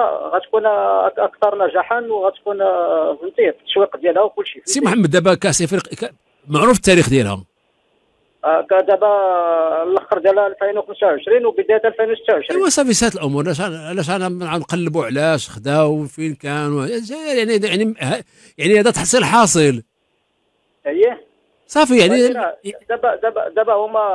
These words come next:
Speaker 1: هما الحكومه كان، كانت دارت بها
Speaker 2: ما كان دابا،
Speaker 1: مصلحة.
Speaker 2: دابا اسمح لي، دابا ت-، حاجه تقرات وفضينا وت-، يعني انت د-، عرفتي باش بحال درنا سي محمد، اسمح لي هذا الكلمه نقول لك، بحال شي واحد وصل لباريس وتتقول له: "اجي، علاش تمشي ما كلشي تخرج ترجع؟"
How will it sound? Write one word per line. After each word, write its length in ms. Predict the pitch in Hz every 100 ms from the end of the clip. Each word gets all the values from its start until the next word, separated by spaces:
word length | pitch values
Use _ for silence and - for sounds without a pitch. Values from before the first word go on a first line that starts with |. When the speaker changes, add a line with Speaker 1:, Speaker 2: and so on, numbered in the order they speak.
| 165
Speaker 1:
هما 260 | 165 190 196 185 185 180
الحكومه 420 | 175 185 202 247 247
كان، 320 | 240 277 226 -
كانت 240 | 269 -
دارت 120 | 214 -
بها 100 | 196
Speaker 2:
ما 160 | 196 202
كان 260 | 214 254 208
دابا، 160 | 233
Speaker 1:
مصلحة. 160 | 185 208
Speaker 2:
دابا 120 | 262
اسمح 240 | 247 180
لي، 160 | 151 139
دابا 240 | 170 233
ت-، 120 | 269 233 170 - 180 240
حاجه 280 | - 202 202
تقرات 760 | 220 - 196 214 202 151 139 170
وفضينا 560 | 147 127 131 208 226
وت-، 140 | 254 214
يعني 240 | 165 202
انت 140 | 180
د-، 160 | 196 160
عرفتي 200 | 160 160
باش 160 | 240 180
بحال 200 | - 202
درنا 280 | 208 202
سي 160 | 220 226
محمد، 200 | 196 240
اسمح 240 | 185 139
لي 120 | 170 196
هذا 100 | 160
الكلمه 260 | 185 185
نقول 180 | 175 233
لك، 100 | 196 - _ _ _ _ -
بحال 280 | - 294 285
شي 120 | 247
واحد 260 | 247 175 196
وصل 200 | 165 220
لباريس 640 | 190 214 220 330 202 123
وتتقول 340 | 190 214 196 233
له: 100 | 262
"اجي، 420 | 262 247 170 214 139
علاش 400 | 196 302 233 -
تمشي 320 | 170 - 240
ما 120 | 240
كلشي 340 | - 240 208
تخرج 460 | 262 - 214 269 226
ترجع؟" 360 | 240 196 220